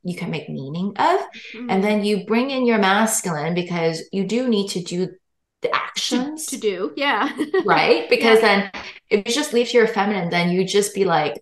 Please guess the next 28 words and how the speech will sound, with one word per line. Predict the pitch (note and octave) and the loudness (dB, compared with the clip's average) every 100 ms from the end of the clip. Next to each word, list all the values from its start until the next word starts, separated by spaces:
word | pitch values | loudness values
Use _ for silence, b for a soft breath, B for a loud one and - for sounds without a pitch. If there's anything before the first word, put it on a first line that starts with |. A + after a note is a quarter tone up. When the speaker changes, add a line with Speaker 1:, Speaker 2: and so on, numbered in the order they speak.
| - | 0
Speaker 1:
oming | G3 G3 F#3+ F3+ | 0 2 0 -2
it | - | 0
all | F3+ E3+ E3 - | 0 2 0 2
out | E3+ D#3+ D#3 D#3 | 4 4 4 2
every | E3+ E3 F3 | 0 0 -4
single | F3 F3+ E3+ | -4 -4 -2
day | D#3+ D#3+ | 0 0
and | E3 D#3+ | -2 0
nothing | D#3+ D3 F3+ E3+ | 0 0 -4 -6
happens. | F3 - - - D#4 A#4+ C5+ - - | -4 -4 -4 -4 -4 -4 -6 -12 -12
Speaker 2:
Yeah. | G3+ G3+ B B - | -6 -6 B B 0
Speaker 1:
And | G#3+ A3 | 2 4
so | A3 A3+ | 4 4
then | A3+ G#3+ G#3 G3+ | 6 6 6 2
you | G#3+ G#3+ | 0 0
need | G#3+ | 2
to | G#3+ | 4
bring | F#3 G3 G3 | 4 2 2
in | F#3+ F#3 | 0 0
your | F3 E3+ | -2 0
masculine | F3 G#3 - F3+ D3+ D3 | 2 0 -2 -4 -4 -6
to | D#3 - | -6 -6
actually | F#3+ G3 - F3 D#3 D3+ B B _ _ - - | -6 -6 -4 -2 -2 -4 B B _ _ -12 -2
create | G3+ F#3+ G3 G3+ A3 A3 - | -2 2 4 8 8 6 4
those | E3+ D3+ D3+ D3 E3 A3 A#3 - - - _ _ | 0 2 4 4 2 -2 -2 -4 -8 -14 _ _
into | F3+ F3 - | -4 -2 0
Speaker 2:
Mm. | F#3+ F3 | 2 2
Speaker 1:
your | F3 E3 D#3 D3+ D3+ D3+ F3+ - | 2 4 4 2 0 -2 -6 -10